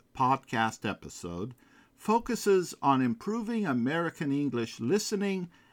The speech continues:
and comprehension skills. Today, we will share information about careers in the United States of America, in particular, civil engineers.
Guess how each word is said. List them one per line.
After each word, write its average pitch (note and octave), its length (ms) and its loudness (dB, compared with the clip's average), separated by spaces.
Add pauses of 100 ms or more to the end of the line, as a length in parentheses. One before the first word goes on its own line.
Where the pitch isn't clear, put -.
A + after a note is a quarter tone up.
(200)
and F#3+ 340 0
comprehension C#3 880 0
skills. - 720 -4 (480)
Today, C#3+ 580 0 (400)
we A3 200 0
will F3 240 2
share D#3+ 720 2 (120)
information E3+ 1080 0 (140)
about A2+ 400 2
careers D3 760 0
in A#2 160 -2
the G2 80 0
United C3 720 -2
States C3+ 480 -2
of A#2 100 -6
America, A#2 720 -2 (600)
in A3 240 4
particular, C#3+ 840 0 (320)
civil G#2 680 -2 (200)
engineers. G#2 1040 -2